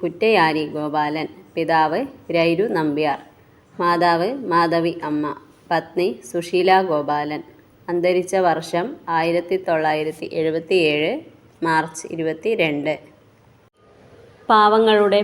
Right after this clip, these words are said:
പടത്തലവൻ എന്നറിയപ്പെട്ട സാമൂഹ്യ പരിഷ്കർത്താവ് ആര് എന്നൊരു ചോദ്യം വരാം. ആരാണ്? എ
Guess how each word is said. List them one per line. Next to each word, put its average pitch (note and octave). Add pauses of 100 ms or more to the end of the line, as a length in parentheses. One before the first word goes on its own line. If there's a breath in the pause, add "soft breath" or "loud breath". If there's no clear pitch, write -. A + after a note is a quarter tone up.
പടത്തലവൻ E3 (200)
എന്നറിയപ്പെട്ട F3+ (540)
സാമൂഹ്യ G#3+ (140)
പരിഷ്കർത്താവ് E3 (160)
ആര് D3+ (260)
എന്നൊരു E3
ചോദ്യം E3
വരാം. E3 (160)
ആരാണ്? D#3+ (340)
എ -